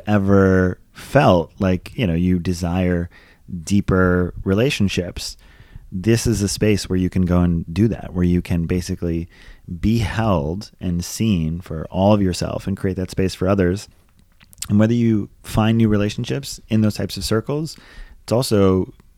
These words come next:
giving you the ability to build up that kind of resilience, to going deep, to sharing your emotional experience and practicing that so you can do that with other people that you're meeting outside of those circles. So it's, like, one of the most practical places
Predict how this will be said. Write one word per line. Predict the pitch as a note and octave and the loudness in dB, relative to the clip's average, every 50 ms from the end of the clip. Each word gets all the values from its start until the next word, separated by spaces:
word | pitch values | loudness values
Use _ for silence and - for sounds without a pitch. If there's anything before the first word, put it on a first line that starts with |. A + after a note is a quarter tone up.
| - | -2
giving | G2+ G2 G2 G#2 A2 G#2+ G#2+ | 2 2 4 4 4 2 4
you | G#2 G2 | 4 4
the | F2+ F2+ E2+ | 4 2 0
ability | E2+ E2 F#2 G2+ A2+ G#2 F#2 E2+ E2 E2 | 0 0 0 2 2 2 2 0 0 -2
to | - - F#2 | -4 -6 -8
build | F2 D#2+ - - F2+ E2+ F2 E2+ | -8 -6 -4 -2 0 0 2 0
up | F2 F2+ - | -2 -2 -2
that | - F2 D#2+ | -6 -8 -6
kind | - F#2 F2 E2+ E2+ | -4 -4 -2 -2 -2
of | D#2+ | -2
resilience, | F2 E2+ E2+ F#2 G#2 A2+ G2+ D#2+ C#2+ - - - | -2 -2 -2 -2 0 0 -2 -4 -4 -8 -10 -10
to | - - E2+ F2+ E2+ - | -8 -8 -8 -8 -8 -6
going | - F2 F2 F#2 F#2+ F#2 F2 | -4 0 0 2 2 0 -2
deep, | D#2+ F2 D#2+ - - - - | -4 -6 -10 -10 -12 -14 -14
to | - - - - - - - - - _ | -12 -10 -10 -10 -10 -12 -16 -20 -20 _
sharing | - - - G2 G2 G2 F#2+ F#2 | -10 -6 -2 0 2 4 4 4
your | F2+ E2+ | 4 2
emotional | E2+ F2 E2+ E2+ - - F2+ F2+ | 2 2 0 0 -2 -4 -4 -6
experience | F2+ - - - F2+ F2+ F2 E2+ - | -6 -6 -6 -6 -6 -4 -4 -6 -6
and | F2 E2+ | -8 -6
practicing | - - A2 E2+ F2+ - G#2 F#2+ - E2+ E2+ | -4 -4 -4 -4 -4 -6 -8 -8 -6 -6 -6
that | E2+ D#2 D#2 D2+ - - - - - - - _ - | -4 -6 -6 -8 -12 -18 -20 -20 -20 -20 -20 _ -12
so | - - F#2 | -4 -2 -2
you | F2 | -2
can | E2 F2+ E2+ | 0 0 -2
do | E2+ E2+ | -2 0
that | D#2+ E2 D#2 - - | 0 -2 -2 -2 -2
with | F#2 F2+ | -2 0
other | - E2 E2 D#2+ | 0 0 -2 -2
people | - F2 - E2 | -2 -4 -2 -2
that | D#2+ D#2+ | -2 -2
you're | C2+ D#2+ | -2 -2
meeting | E2+ E2 D#2+ D#2 D#2 | -2 -2 -2 -2 -2
outside | D2+ D2+ - - E2 E2+ E2+ | -4 -4 -4 -4 -4 -4 -4
of | - | -4
those | - - | -6 -8
circles. | - - - - - G2 - | -10 -10 -10 -10 -12 -10 -8
So | - - | -6 -6
it's, | F#2 - | -6 -4
like, | - F2+ E2+ | -4 -2 -2
one | G2+ G#2 G2+ | -2 -2 0
of | F#2+ F#2 | 0 0
the | F#2 | 2
most | F2 F2 E2+ - - | 2 2 0 -2 -2
practical | - F#2 F2 E2 - - - E2 D2+ | -4 -4 -4 -6 -8 -8 -8 -6 -6
places | - E2+ D#2+ D2+ - D#2 D#2 D2+ - | -6 -8 -8 -8 -8 -10 -12 -12 -14